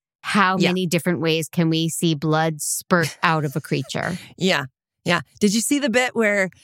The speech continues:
Speaker 2: she's holding the queen's head? Sorry for spoiler alert. Is that a spoiler alert? I don't know. She's holding the queen's head. Now that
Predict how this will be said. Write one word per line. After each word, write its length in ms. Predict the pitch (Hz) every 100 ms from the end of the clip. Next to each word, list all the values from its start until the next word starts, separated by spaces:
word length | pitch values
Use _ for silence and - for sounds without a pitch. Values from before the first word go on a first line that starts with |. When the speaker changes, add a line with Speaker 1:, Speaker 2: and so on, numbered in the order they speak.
| _
Speaker 2:
she's 160 | - 220
holding 360 | 208 220 233 226
the 80 | 208
queen's 400 | 226 214 214 180
head? 420 | 202 202 220 269 - _ _ _ _
Sorry 300 | - 220 208
for 160 | 170 175
spoiler 500 | - - 196 202 180
alert. 360 | 175 175 180 202 _ _
Is 120 | 202 190
that 100 | 214
a 60 |
spoiler 380 | - 214 208 226
alert? 280 | 226 226 -
I 80 | 180
don't 120 | 175
know. 120 | 151
She's 200 | 151 190
holding 260 | 208 202 190
the 80 | 185
queen's 260 | 208 185 185
head. 240 | 185 147 - - - 233
Now 100 | 254
that 180 | 359